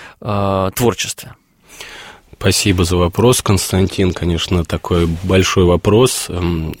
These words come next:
Speaker 2: и я думал об этом перед нашим эфиром. Отец Александр мне показался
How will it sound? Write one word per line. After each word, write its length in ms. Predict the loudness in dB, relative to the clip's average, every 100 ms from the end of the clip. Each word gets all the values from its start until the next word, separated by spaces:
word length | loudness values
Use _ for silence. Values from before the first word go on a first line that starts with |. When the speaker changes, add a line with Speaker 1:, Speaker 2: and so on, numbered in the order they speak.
| -8
Speaker 2:
и 220 | -4 -4 -6 -12 -18 -6
я 180 | 0 2
думал 380 | 4 4 4 2
об 160 | 2
этом 320 | 2 0 -4
перед 240 | -2 0 0
нашим 400 | 0 0 -2 -4
эфиром. 440 | 0 4 4 4 0 -12 -18 -18 -18 -14
Отец 380 | -6 -4 -2
Александр 720 | 0 -2 0 2 4 4 2 0 -6 -6
мне 300 | -2 0 0
показался 800 | -2 -4 -2 2 2 2 0 0